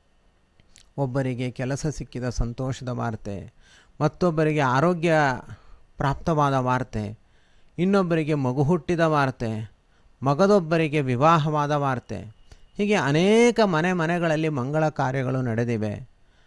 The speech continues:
ತಾತ್ಕಾಲಿಕವಾಗಿ ಬ-, ಬಂದಂತಹ ಸಂಕಷ್ಟಗಳೆಲ್ಲವೂ ಕೂಡ ಪರಿಹಾರವಾಗಿದೆ. ಹೀಗಿರಬೇಕಾದ್ರೆ ನಾವು ಇರುವಂಥದ್ದು ಬಾಡಿಗೆ ಮನೆಯಲ್ಲಿ.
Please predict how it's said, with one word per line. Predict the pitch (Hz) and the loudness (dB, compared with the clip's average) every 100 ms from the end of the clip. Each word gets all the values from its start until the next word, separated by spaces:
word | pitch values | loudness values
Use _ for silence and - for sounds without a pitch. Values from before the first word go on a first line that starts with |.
| - - | -20 -4
ತಾತ್ಕಾಲಿಕವಾಗಿ | 151 165 - 208 214 202 190 175 170 160 190 196 | 2 2 4 4 6 4 2 2 2 0 2 2
ಬ-, | 175 - - 139 139 | 0 -8 -8 -6 0
ಬಂದಂತಹ | 151 180 180 180 160 156 | 0 2 2 2 0 0
ಸಂಕಷ್ಟಗಳೆಲ್ಲವೂ | 156 143 143 185 - 170 143 139 131 123 | -2 -4 -2 -4 -4 -6 -4 -2 -4 -6
ಕೂಡ | - 139 | -8 -8
ಪರಿಹಾರವಾಗಿದೆ. | 156 - 127 120 131 127 120 107 101 92 - _ - - - - - | -8 -6 -6 -4 -4 -4 -6 -6 -6 -6 -8 _ -20 -20 -20 -20 -12
ಹೀಗಿರಬೇಕಾದ್ರೆ | - 175 185 160 147 139 131 123 117 147 | -4 0 0 -2 -2 -2 -2 -4 -4 -4
ನಾವು | 143 113 135 170 170 | -4 -2 0 0 0
ಇರುವಂಥದ್ದು | 143 143 139 139 123 127 | -2 -2 -4 -6 -8 -6
ಬಾಡಿಗೆ | 165 139 139 147 143 | -4 -2 -2 -4 -4
ಮನೆಯಲ್ಲಿ. | 127 120 110 104 95 98 | -4 -4 -4 -6 -8 -12